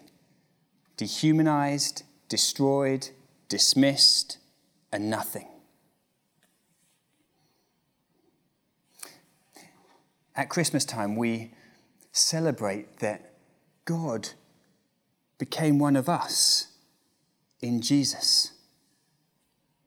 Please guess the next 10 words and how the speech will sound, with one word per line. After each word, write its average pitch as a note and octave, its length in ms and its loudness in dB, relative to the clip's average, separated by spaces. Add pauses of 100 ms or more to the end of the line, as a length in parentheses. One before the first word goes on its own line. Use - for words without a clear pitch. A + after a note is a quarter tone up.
(180)
And C3+ 120 4
in D#3 100 6
becoming G3 480 0
one F3+ 160 4
of C#3+ 200 0
us, C#3 260 2
the - 120 -6
Son F3+ 280 2
of E3+ 160 0
God C#3 260 4